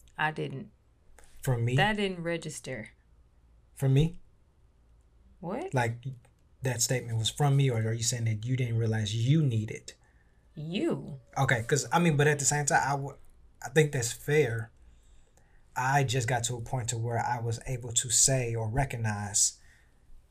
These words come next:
Speaker 2: "I need that to feel connected," versus talking. This is
Speaker 1: Mm-hmm.
Speaker 2: great. I'm starting to see more value in this, but we've had a lot of conversations where I just walked away and I was just like,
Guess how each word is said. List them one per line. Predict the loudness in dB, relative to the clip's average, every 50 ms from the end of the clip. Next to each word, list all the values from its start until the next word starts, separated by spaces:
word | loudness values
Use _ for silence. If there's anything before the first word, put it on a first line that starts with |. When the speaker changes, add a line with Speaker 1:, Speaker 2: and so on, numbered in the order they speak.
| _ _
Speaker 2:
"I | -2 -2 -2 0
need | 0 0 0 -2 -2 -4
that | -2 -4 -2 -4
to | -4 -6
feel | -6 -6 -6 -6 -4
connected," | -6 -6 -6 -6 -8 -8 -12 -20 -20 _ _ _ _ _ -20 -20 -20 -20 -20 -20 -20 _ _ _ _ _ _ _ 4
versus | 4 6 6 4 2 0
talking. | 4 6 6 6 4 0 0 2
This | 4 4 4 4
is | 2 0
Speaker 1:
Mm-hmm. | 0 0 0
Speaker 2:
great. | 2 2 0 0 -2 -8 -14 -20 -20 -20 -20 -20 -14 -6
I'm | -4 -4
starting | 0 2 2 2 2 2
to | 2
see | 0 0
more | 0 0 0 -2
value | -2 -2 0 2 2 4 4 4 2 2 2 2
in | 2 2
this, | 0 -2 -2 -4 -4 -6 -6 -10 _ -20 -20 -20 -20 -20 -14 _
but | -4 -2 0 0 0 -2 -4 -6 -12 _ -20 _ _ -6
we've | -2 -2 0 0 -2
had | -2 -4 -2
a | -2
lot | -2 -2 -2 -4
of | -4
conversations | -8 -8 -8 -6 0 0 2 2 2 0 0 -2 -2 -2 -4 -6 -4
where | -4 -6 -6
I | -4 -6 -6 -6
just | -8 -8
walked | -6 -6 -8 -8 -6 -8
away | -6 -4 -4 -4 -4
and | -4 -4
I | -4
was | -4 -6 -6
just | -6 -8 -8
like, | -6 -8 -8 -8 -10